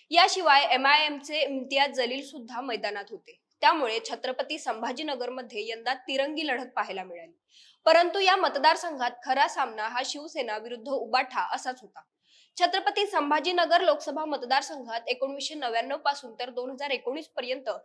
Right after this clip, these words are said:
गेली चार टर्म चंद्रकांत खैरेंच्या रूपाने उबाठा गटाचा खासदार होता. त्यामुळे हा मतदारसंघ उबाठा गटाचा बालेकिल्ला मानला जायचा.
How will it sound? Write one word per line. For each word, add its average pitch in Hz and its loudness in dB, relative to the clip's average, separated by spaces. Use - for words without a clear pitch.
गेली 320 2
चार 330 6
टर्म 240 2
चंद्रकांत 359 8
खैरेंच्या 285 0
रूपाने 285 2
उबाठा 269 2
गटाचा 247 -4
खासदार 220 -8
होता. 190 -18
त्यामुळे 269 6
हा 233 -6
मतदारसंघ 269 2
उबाठा 330 8
गटाचा 262 2
बालेकिल्ला 254 2
मानला 202 -4
जायचा. 190 -12